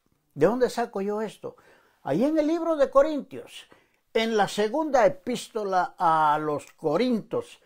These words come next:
este, eh, del verso trece, del capítulo trece, mejor dicho, y verso catorce, el apóstol Pablo les manda a decir,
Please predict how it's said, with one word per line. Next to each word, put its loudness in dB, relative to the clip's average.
este, -2
eh, -4
del 6
verso 0
trece, -4
del 4
capítulo 0
trece, -2
mejor 0
dicho, -4
y -2
verso -2
catorce, -2
el 2
apóstol -2
Pablo 4
les 0
manda 0
a 4
decir, -2